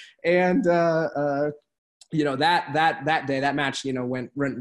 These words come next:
went really, really well <laughs> for me. And, and then, uh, I had another really tough guy in, in the semis named, uh, Rodrigo Ranieri. And, uh, he, he was a really tough guy,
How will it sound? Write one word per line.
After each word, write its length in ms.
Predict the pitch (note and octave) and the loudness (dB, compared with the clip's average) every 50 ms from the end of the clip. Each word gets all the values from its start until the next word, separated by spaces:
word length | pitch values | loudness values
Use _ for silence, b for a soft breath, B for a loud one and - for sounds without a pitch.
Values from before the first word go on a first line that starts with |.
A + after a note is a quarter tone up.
| A#2+ A#2+ C3+ | -10 -6 -2
went 280 | D3 F3 F#3 D#3+ - C#3+ | 0 2 2 0 -2 -2
really, 260 | C#3+ D3+ D3 C#3 C3+ | -2 -2 -2 -2 -2
really 220 | B2+ C#3 B2+ C3 | -4 -4 -4 -4
well 280 | C3 C#3 C#3 D3 D3+ - | -4 -4 -2 -2 -4 -4
<laughs> 80 | - | -4
for 120 | - - E3 | -4 -2 -2
me. 240 | D#3 D3+ D#3 D#3 D3+ | 0 0 0 -2 -2
And, 180 | C#3 C#3 C3+ B B B B B B - | -2 -4 -6 B B B B B B -10
and 100 | B2 B2+ | -6 -4
then, 220 | D3 D3 C#3+ C#3+ | -4 -2 -2 -2
uh, 220 | C#3 C3+ C3+ C3 G#2 A#2+ | -2 -4 -4 -4 -4 -4
I 40 | |
had 140 | D3 E3 C#3+ | -2 -2 -2
another 300 | C#3 C#3 D#3 - F3 D#3 | -2 0 0 0 0 0
really 220 | C#3 C#3 C3+ B2 A#2+ | 0 -2 -2 -4 -4
tough 240 | - D3 C3 B2 - - | -4 -4 -4 -4 -4 -4
guy 260 | C#3+ C3 C3 C3 B2 | -2 -2 0 -2 -2
in, 300 | B2 B2 A#2+ A#2+ B2 A#2+ C3 | -2 -4 -4 -6 -8 -6 -6
in 100 | B2+ B2 | -6 -6
the 60 | A#2+ | -6
semis 600 | - - D#3+ F3+ F3 D3+ C3+ C3 B2+ B2 - B2 | -6 -4 -2 -2 -2 -2 -2 -4 -4 -6 -6 -6
named, 360 | B2 B2 B2 A#2+ A#2 A2+ A#2+ | -6 -6 -6 -6 -6 -8 -8
uh, 220 | A2+ A2 A2+ A#2 - C3+ | -8 -8 -8 -8 -6 -6
Rodrigo 440 | C3 A#2 B2+ C#3+ C#3 C#3 C#3 A#2 - C3 | -6 -4 -4 -4 -2 -2 -4 -4 -6 -8
Ranieri. 540 | B2 A#2+ C#3 F3 F#3+ D3+ B2 A2 A2+ A#2 _ b b b b b _ _ | -8 -6 -4 -4 -4 -4 -6 -8 -12 -16 _ b b b b b _ _
And, 380 | A#2 A#2+ A#2+ A#2+ A#2+ A#2 A2 A#2+ | -12 -12 -10 -8 -8 -10 -8 -8
uh, 160 | A#2+ A#2 A2+ | -8 -8 -8
he, 240 | G#2+ - D#3+ E3 D3 | -8 -4 -4 -4 -4
he 160 | A#2 D#3 F3 | -2 0 0
was 140 | F3+ C#3+ B2+ | 0 0 -2
a 40 | C3 | -4
really 160 | C3 A#2+ A2+ | -8 -8 -8
tough 240 | - - G#2 - - - | -8 -8 -10 -12 -10 -8
guy, 360 | C3+ B2+ B2 B2 A#2 A2+ A2 | -6 -4 -2 -2 -4 -4 -8